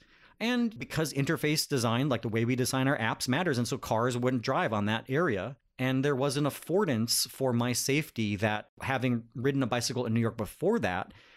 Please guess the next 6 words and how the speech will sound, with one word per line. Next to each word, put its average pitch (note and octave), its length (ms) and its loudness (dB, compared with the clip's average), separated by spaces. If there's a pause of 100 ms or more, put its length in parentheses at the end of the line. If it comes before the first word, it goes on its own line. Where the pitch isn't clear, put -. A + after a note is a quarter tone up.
it C3 100 0
was B2 240 2
like A#2+ 320 0 (120)
a A2+ 440 0 (140)
extreme B2+ 480 0
sport. - 520 -2